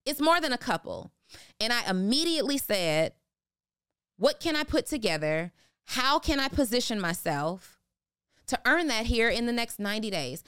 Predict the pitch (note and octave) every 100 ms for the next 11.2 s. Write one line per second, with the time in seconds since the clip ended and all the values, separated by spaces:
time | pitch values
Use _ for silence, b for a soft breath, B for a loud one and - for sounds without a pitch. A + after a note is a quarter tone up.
0 | B - C4 D#4+ D#4+ C4+ G#3 - C#4 B3
1 | D3+ E2+ - _ _ _ _ _ _ C4
2 | C4+ B3+ C4 - A3 B3+ C4 C4+ B3+ F#3
3 | D3 - B B A#3 F4+ - C#4 G#3+ C4+
4 | D4+ F3 E3 D#3 D3+ F#3+ B B A3+ C4+
5 | A#3 F#3+ B3+ C#4 C4 A#3 G#3+ B3 A3 A#3
6 | E4 C4 C4 C4+ b - E4 D#4 A3+ G#3
7 | G3 E4 B3+ F#3 - B A3 - D4+ D4
8 | D4 C4 A#3+ F#3+ E3+ - F4 G4+ E4+ A#3+
9 | F#3+ D#3+ D3 D#3 D3 D#3+ C#3 F2 - B
10 | B A#3 B3+ D#4 D#4+ D#4+ C#4 C4 C4 B3
11 | B3+